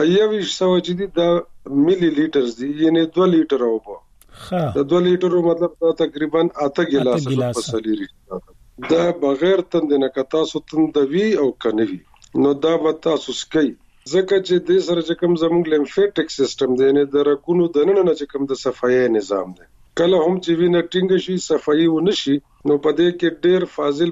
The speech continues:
Speaker 1: مواد یا هغه د رګونو دننه دیوالونو پورې ونښلیږي او بیا د هغې نه فشار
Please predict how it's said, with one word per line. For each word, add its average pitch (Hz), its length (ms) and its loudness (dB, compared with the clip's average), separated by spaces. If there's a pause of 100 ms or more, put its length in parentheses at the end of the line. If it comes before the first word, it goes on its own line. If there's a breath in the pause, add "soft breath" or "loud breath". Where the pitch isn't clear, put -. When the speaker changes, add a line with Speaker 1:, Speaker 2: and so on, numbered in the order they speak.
Speaker 1:
مواد 160 340 2
یا 151 100 2
هغه 147 300 -2
د 143 140 2
رګونو 156 360 2 (220)
دننه 151 360 2
دیوالونو 139 460 2
پورې 143 140 2
ونښلیږي 151 500 0
او 127 120 0
بیا 135 120 2
د 127 120 -2
هغې 139 240 0
نه 143 60 -2 (400)
فشار 139 440 0